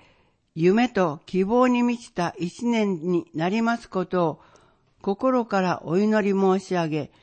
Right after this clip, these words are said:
新年のご挨拶といたします。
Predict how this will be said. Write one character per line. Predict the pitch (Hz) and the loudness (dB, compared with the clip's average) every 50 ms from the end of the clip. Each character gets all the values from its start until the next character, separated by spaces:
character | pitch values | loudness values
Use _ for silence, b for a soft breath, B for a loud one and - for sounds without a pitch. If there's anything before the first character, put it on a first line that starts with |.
| b b b b b b | b b b b b b
新 | _ - - - 247 247 240 233 | _ -14 -8 -4 -2 0 2 2
年 | 220 208 196 185 175 175 | 4 4 4 4 2 2
の | 175 170 151 113 | 0 0 -2 -4
ご | 120 143 175 208 | -6 -4 -2 0
挨 | 226 226 220 214 | 0 0 0 -2
拶 | - 196 190 - - - | -4 -6 -6 -6 -8 -10
と | - 208 196 160 | -6 -4 -2 -2
い | 165 175 | -2 -4
た | - - 180 175 | -4 -4 -6 -6
し | - - 170 | -4 -4 -2
ま | 165 165 214 | -2 -2 -2
す。 | 214 - - - _ | -6 -10 -16 -20 _